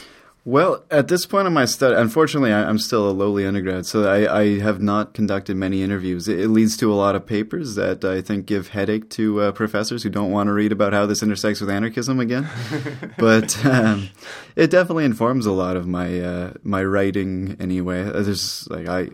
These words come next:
I've been, uh, trying to connect things to, um, alternatives to neoliberalism a lot lately. I think, uh, Karl Polanyi, Polanyi is a huge influence on me these days, and I, I'm, I'm very interested in what comes out of that, especially.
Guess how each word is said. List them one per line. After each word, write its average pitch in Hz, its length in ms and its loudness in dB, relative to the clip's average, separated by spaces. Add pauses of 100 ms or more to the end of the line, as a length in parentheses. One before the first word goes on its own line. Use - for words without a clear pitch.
(200)
I've 87 240 -12
been, 85 240 -6
uh, 85 280 -8 (280)
trying 95 200 -4
to 90 60 -4
connect 87 320 -8
things 90 380 -6
to, 92 460 -4
um, 87 440 -6 (160)
alternatives 110 640 2
to 107 100 -2
neoliberalism 95 840 0
a 87 60 -6
lot 87 300 -8
lately. 87 400 -8 (600)
I 92 60 -6
think, 92 400 -6
uh, 87 260 -2 (240)
Karl 98 240 -2
Polanyi, 101 800 -2 (240)
Polanyi 117 640 -2
is 95 180 -4
a 92 120 0
huge 110 260 0
influence 110 460 0
on 117 140 -2
me 113 120 -2
these 110 220 -6
days, 127 260 -6
and 101 100 -4
I, 92 200 -2
I'm, 92 340 -4
I'm 92 160 -8
very 101 340 0
interested 92 460 -6
in 87 160 -4
what 85 220 -10
comes 90 280 -6
out 85 200 -6
of 80 80 -10
that, 85 200 -8
especially. 87 640 -12